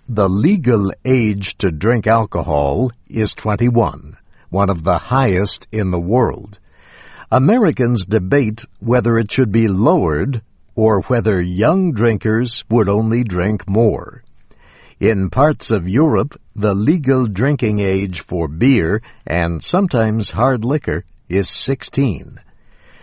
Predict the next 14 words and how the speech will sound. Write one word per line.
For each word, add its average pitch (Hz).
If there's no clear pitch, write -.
Yet 127
France 131
may 113
raise 123
the 113
age 127
limit 107
for 98
beer 104
and 92
wine 101
sales 80
to 87
eighteen, 85